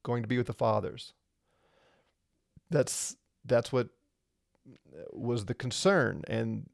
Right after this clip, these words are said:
there just isn't very much talk in the Old Testament about, about resurrection life, about life after death, any of that. So for the first century, especially those who are being influenced so much by the Jews,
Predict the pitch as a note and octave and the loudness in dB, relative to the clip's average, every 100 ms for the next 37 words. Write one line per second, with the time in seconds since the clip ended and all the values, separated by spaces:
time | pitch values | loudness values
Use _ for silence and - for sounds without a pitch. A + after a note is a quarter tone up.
0 | - - A2+ A2+ - C#3 - - D3 D#3 | -10 -2 0 0 2 2 2 2 6 6
1 | D3+ B2 G2 C#3 F3+ C3 A#2 B2 - - | 6 0 4 8 8 6 2 0 -2 2
2 | D3+ D3 C3 G#2+ G#2+ - A2 G#2 G2 - | 4 4 2 -2 -2 -2 -4 -2 -4 -4
3 | _ - G#2 G#2 A#2+ G#2 G#2 B2 C3+ C3+ | _ -12 -6 -4 0 0 4 2 2 -2
4 | B2 A#2+ A#2 - _ - - - - - | -4 -2 -2 -6 _ -20 -20 -10 -2 0
5 | G#2 G#2+ - G#2 G2+ A2 G#2+ - C3 C3 | 2 2 -2 -6 -4 -2 -2 -4 -4 -4
6 | F#2+ - - - _ _ _ _ _ _ | -4 -6 -8 -14 _ _ _ _ _ _
7 | _ _ _ _ _ _ _ _ _ _ | _ _ _ _ _ _ _ _ _ _
8 | _ _ _ _ _ _ - A#2+ - A2 | _ _ _ _ _ _ -6 -6 -4 -6
9 | - C#3 C3 - - F3 G3+ - F#2 F2+ | -2 -2 0 0 2 2 2 -2 -2 -2
10 | G2 C#3 - _ - - C3 C#3+ A#2 A#2+ | -4 -8 -12 _ -10 2 2 4 2 2
11 | A#2+ A2+ A2 A#2 A2+ B2 A2+ - A2 G2+ | 2 0 0 -2 -2 -2 -2 -2 -2 2
12 | A2 G2+ F#2+ F#2 G#2+ F#3+ D3 E2 F2+ A2 | 2 2 -4 -4 0 2 2 0 -6 -10
13 | - | -12